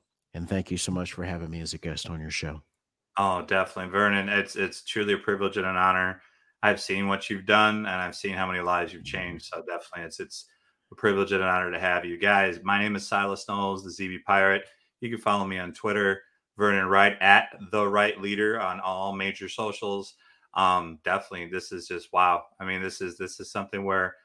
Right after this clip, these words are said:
Speaker 2: if you don't know someone in education that won't be moved or touched or gain some knowledge by this episode, um, check and see if they have a pulse, because I don't know if they do. I mean, <laughs> they need to,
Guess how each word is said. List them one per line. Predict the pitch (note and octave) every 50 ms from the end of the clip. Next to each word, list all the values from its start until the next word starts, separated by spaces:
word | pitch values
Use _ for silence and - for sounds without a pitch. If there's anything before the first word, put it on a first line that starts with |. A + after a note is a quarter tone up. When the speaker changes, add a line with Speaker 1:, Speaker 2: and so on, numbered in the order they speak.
| _ _ _ _ _
Speaker 2:
if | - G#2 F#2 - - G#2
you | G#2+ G#2+
don't | G2+ A#2 A#2 B2 B2+ A#2+
know | A#2 A2+
someone | A2+ - B2 A2+ A2+ A2
in | G#2 G#2
education | G#2 G#2 G2+ G2 - - G#2+ G2+ G2+ G2 G2 - A2+ G#2 G2+ G2+ G2+ G2 G2+ G2 F#2+
that | F#2+ F2+ F2 F2 F#2 - - -
won't | F#2+ F#2 F#2+ G2 G2 G2
be | G2+ G2 F#2+
moved | F#2+ F#2+ F#2+ F#2+ G2 G2 G2 G2 F#2+ F#2 - -
or | F2 F2 F2 F2 -
touched | _ - G2 F#2+ F#2+ - - - - -
or | F#2 F#2 F#2 F#2 F#2 F2+ F2 E2+ - _ _ _ _ _ _ _ _ _ -
gain | - G2 G2 G2+ G#2 G2+
some | - - G2 F#2 F2+
knowledge | F2 E2+ F2 F#2 G2 G#2 G#2 G#2+ G#2 G#2 -
by | - G#2+ A2 A2+
this | A2 A2+ A2+ A2 A2+ - - - -
episode, | G#2 G#2 G2+ G#2 - - A#2 A2 G#2+ G#2+ G#2+ G#2+ - _ _ _ _ _ _ -
um, | F2+ F#2 F2+ F2+ F2 E2+ E2+
check | - - C3+ C3+ -
and | C3+ B2
see | - C#3
if | B2+ C3
they | C3+ B2 A2+
have | A#2+ A#2 A#2
a | G#2
pulse, | - B2 A#2+ G#2+ F2+ - - -
because | - F2+ - - F2+ F2+ F2
I | F#2 F#2+ G2
don't | G#2+ A2
know | G#2 G2+ G2+
if | F#2+ -
they | - G2+ F#2
do. | - F2+ E2+ E2+ E2+
I | F2
mean, | F#2 - - - - -
<laughs> | D#3+ C#3+ - -
they | D3 C#3+
need | B2 B2 B2 A#2+
to, | A#2 A2 G#2+